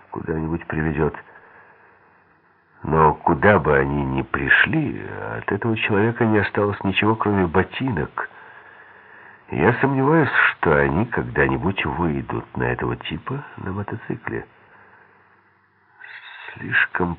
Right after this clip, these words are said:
профессиональная работа, по-моему. А почему бы и нет? Эти бандиты тоже похожи на профессионалов.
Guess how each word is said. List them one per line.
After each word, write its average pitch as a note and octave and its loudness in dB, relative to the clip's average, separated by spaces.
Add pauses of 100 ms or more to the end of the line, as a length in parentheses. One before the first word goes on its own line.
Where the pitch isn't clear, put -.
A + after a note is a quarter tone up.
профессиональная F#2 -2
работа, - -8
по-моему. G#2 -6 (840)
А - 0
почему - -6
бы B1+ -4
и G#2+ -2
нет? B2 -6 (1800)
Эти - -4
бандиты D2+ 0
тоже A2 -2
похожи - 0
на - -6
профессионалов. - -6